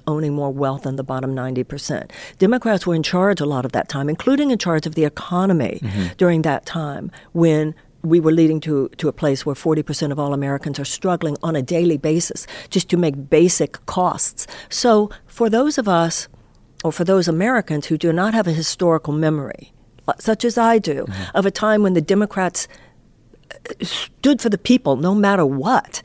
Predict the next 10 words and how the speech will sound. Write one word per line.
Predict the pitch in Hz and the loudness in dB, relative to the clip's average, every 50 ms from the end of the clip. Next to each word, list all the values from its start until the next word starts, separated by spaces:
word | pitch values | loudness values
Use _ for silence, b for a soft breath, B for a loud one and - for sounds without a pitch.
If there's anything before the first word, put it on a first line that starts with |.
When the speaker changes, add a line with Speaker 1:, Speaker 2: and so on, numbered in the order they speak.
| - - | -8 -8
Speaker 2:
Yeah. | 98 90 87 | -6 -2 -2
Speaker 1:
e-, | 190 - - | -2 2 2
even | 240 269 247 254 233 | 2 2 4 2 2
if | - | 2
it | 226 180 | 0 0
was | - 190 190 - - | 0 0 -2 -2 -2
against | - 165 156 151 143 - 226 262 247 170 - - - - - | -2 -2 -2 0 2 4 4 4 4 0 -2 -4 -6 0 2
overreach | 196 196 185 175 170 175 185 196 - - | 2 2 2 2 2 4 4 2 2 0
by | 160 165 | -4 -4
capitalist | - - 190 185 - 175 165 151 143 | -4 -2 -4 -4 -2 -2 -4 -4 -4